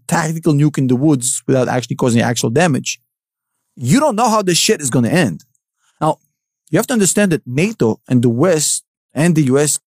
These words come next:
can't accept using nukes during a war without responding to it. That's gonna set a dangerous precedent. That danger of a nuclear war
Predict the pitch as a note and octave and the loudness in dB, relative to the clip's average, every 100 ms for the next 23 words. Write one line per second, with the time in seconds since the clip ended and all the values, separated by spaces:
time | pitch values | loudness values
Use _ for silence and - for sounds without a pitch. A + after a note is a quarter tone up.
0 | - - G#3+ A3+ - - - F#3 - C#3+ | -8 -2 0 -2 -6 -2 0 0 -2 0
1 | D#3+ F3+ D#3 D3 G3+ - - - - _ | 2 2 0 2 0 0 -4 -4 -8 _
2 | _ _ _ _ _ C3 C#3+ F#3 D3 C#3+ | _ _ _ _ _ -4 0 2 0 0
3 | F#3 C#3+ A#2+ B2+ C#3 - _ _ _ _ | 2 2 0 0 0 -4 _ _ _ _
4 | _ A#2+ - - A#3+ G#3 - - _ _ | _ -6 -4 0 2 2 -2 -12 _ _
5 | _ _ - C3+ D3+ F3+ D#3 D#3 D#3 A2+ | _ _ -2 0 0 0 0 0 0 -4
6 | A2+ D3 F3 D#3+ D#3+ - A#3 - A2 - | -2 0 0 0 -4 0 0 0 -4 -12
7 | _ _ _ _ _ _ _ _ _ _ | _ _ _ _ _ _ _ _ _ _
8 | _ _ _ _ _ _ _ - G#2+ D3 | _ _ _ _ _ _ _ -10 -2 0
9 | A#3+ A#2+ E3+ F3+ B2 G#2+ - A2 G2+ C#3+ | -2 -2 0 2 0 -2 0 2 4 4
10 | E3+ C3 D#3 F#3 A#2+ C3 | 2 0 2 2 0 -4